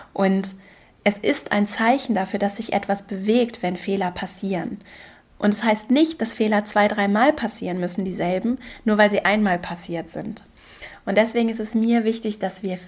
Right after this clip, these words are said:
dass wir Fehler machen, damit wir daraus lernen können. Und Fehler fördern eben, wie gesagt, auch meine Fähigkeit, interessante Probleme zu lösen. Und das ist zum Beispiel eine Kompetenz, die ich für unverzichtbar halte, auch in meinem Team, die ich mir für mich wünsche und die ich noch viel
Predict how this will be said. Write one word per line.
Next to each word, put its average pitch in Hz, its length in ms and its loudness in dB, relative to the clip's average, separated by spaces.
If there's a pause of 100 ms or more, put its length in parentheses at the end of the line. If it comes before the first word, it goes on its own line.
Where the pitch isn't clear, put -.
(160)
dass - 200 -2
wir 202 80 0
Fehler 208 340 2
machen, 247 520 2
damit 190 280 -2
wir 190 60 -6
daraus 180 320 -6
lernen 202 440 0
können. 202 440 -6 (320)
Und 190 160 -2
Fehler 240 500 2
fördern 240 560 4
eben, 220 280 2
wie 220 80 -2
gesagt, 208 540 -2
auch 254 360 2
meine 220 240 0
Fähigkeit, 240 600 0
interessante 214 540 -4
Probleme 208 480 0
zu - 160 -6
lösen. 160 360 -4
Und 175 120 0
das 202 100 2
ist - 140 -8
zum 208 100 -4
Beispiel 196 260 -4
eine 196 200 -4
Kompetenz, 214 680 -4 (420)
die 208 60 2
ich 202 120 0
für - 100 -2
unverzichtbar 233 760 -4
halte, 185 300 -2
auch 233 200 2
in 220 100 -2
meinem 190 300 -2
Team, 208 360 -2
die 190 100 -6
ich 196 140 -12
mir 202 220 -2 (240)
für - 160 -2
mich 233 260 0
wünsche 208 400 0
und 185 200 -4
die 196 80 -6
ich 208 120 -10
noch 196 160 -4
viel 254 400 0